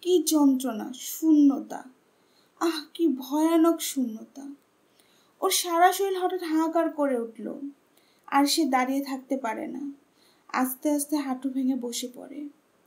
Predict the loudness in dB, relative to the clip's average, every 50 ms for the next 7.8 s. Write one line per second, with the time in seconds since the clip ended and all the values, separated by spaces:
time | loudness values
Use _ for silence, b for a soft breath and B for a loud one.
0 | _ _ _ -10 -8 -6 -6 -4 0 2 2 4 4 4 2 2 0 -2 -2 -2
1 | -2 -2 -2 -4 -4 -6 -8 -8 -8 -8 -8 -8 -8 -8 -8 -6 -6 -6 -6 -6
2 | -6 -6 -8 -8 -10 -12 -14 -14 -16 -18 -18 -18 -20 -20 _ _ _ b b b
3 | b b b b b b b b b _ 0 2 4 6 6 6 6 4 4 4
4 | 4 4 4 6 4 4 2 2 0 2 2 0 0 -2 -2 0 2 2 2 0
5 | 0 0 0 0 0 -2 -2 0 2 2 2 0 0 -2 -2 -2 -2 -4 -4 -4
6 | -4 -6 -4 -2 0 0 0 0 -2 -2 -6 -6 -4 -6 -4 -4 -6 -6 -8 -8
7 | -10 -12 -14 -16 -16 _ -18 -18 -16 -16 -18 -20 -20 -20 -20